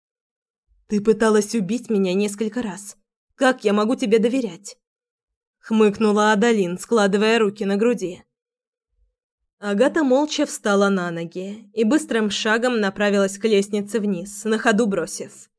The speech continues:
"Лично мне здесь делать больше нечего. Твое дело оставаться с монстром или бежать, надеясь на нечто лучшее.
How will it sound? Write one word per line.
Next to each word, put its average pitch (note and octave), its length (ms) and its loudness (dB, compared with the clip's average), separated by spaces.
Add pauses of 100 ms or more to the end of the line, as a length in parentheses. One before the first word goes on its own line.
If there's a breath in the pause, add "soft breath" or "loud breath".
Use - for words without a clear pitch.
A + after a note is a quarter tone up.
(760)
"Лично F#4 500 6
мне A3+ 320 2
здесь D#4 240 -2
делать G3 300 0
больше G3+ 360 -2
нечего. F#3+ 540 -8 (720)
Твое B3+ 440 4
дело A#3 420 -2
оставаться G#3 580 0
с G#3+ 80 -10
монстром A3+ 580 0
или G#3 180 2
бежать, F#3 460 -2
надеясь G3 420 -2
на G#3+ 100 -2
нечто G3+ 360 0
лучшее. G3+ 640 -6